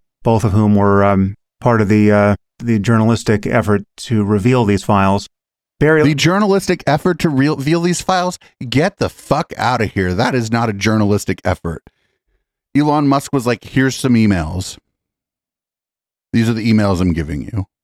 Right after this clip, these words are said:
Speaker 2: <laughs> That's not journalism. Motherfucker, that's public relations or maybe even stenography.
Speaker 1: L-, let's start with you. Perhaps you can, uh, d-, really take it from the top and give us the, the high-level description of what the Twitter files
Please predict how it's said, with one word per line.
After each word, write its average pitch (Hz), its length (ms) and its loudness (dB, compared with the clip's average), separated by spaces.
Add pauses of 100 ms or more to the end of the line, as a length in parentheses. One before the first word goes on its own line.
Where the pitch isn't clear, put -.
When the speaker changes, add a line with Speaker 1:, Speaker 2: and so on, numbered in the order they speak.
(520)
Speaker 2:
<laughs> - 600 -20
That's - 200 -6
not 190 160 -4
journalism. 156 520 0 (720)
Motherfucker, 170 460 -2
that's 151 160 -2
public 165 380 -2
relations 135 580 0
or 101 120 0
maybe 127 260 0
even 131 200 2
stenography. 101 1080 -4 (720)
Speaker 1:
L-, - 140 -2
let's 156 240 -4
start - 360 0
with 135 160 2
you. 113 640 2 (240)
Perhaps 156 340 -2
you 190 100 0
can, 113 340 2 (420)
uh, 123 140 -4
d-, 135 260 -4
really 123 220 0
take 131 200 -2
it 135 40 -2
from 127 120 0
the 110 80 2
top 117 360 0
and 107 100 2
give 104 160 0
us 107 160 -2
the, 101 320 0 (340)
the 120 100 0
high-level 110 440 2
description 101 420 -2
of 101 60 0
what 107 160 0
the 107 80 -2
Twitter 117 240 0
files 107 800 0